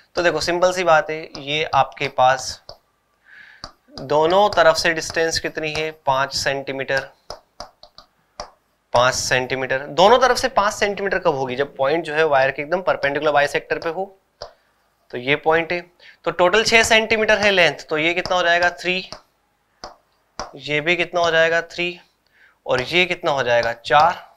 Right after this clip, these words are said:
ठीक है, पाइथागोरस थ्योरम से चार आ जाएगा। तो आपके जो एंगल्स आएंगे, ये एंगल theta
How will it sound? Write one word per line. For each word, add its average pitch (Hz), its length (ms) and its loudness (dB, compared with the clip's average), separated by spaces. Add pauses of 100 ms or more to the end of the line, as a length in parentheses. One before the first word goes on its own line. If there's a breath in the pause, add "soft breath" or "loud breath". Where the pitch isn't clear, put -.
(1120 soft breath)
ठीक 180 140 0
है, 269 100 2 (260)
पाइथागोरस 143 440 0
थ्योरम 147 160 0
से 156 140 -4
चार 151 240 0
आ 170 40 0
जाएगा। 185 240 -2 (440 loud breath)
तो 220 60 8
आपके 220 240 6
जो 262 80 0
एंगल्स 196 480 2
आएंगे, 160 260 4
ये 165 200 -2
एंगल 170 240 -2
theta 175 320 0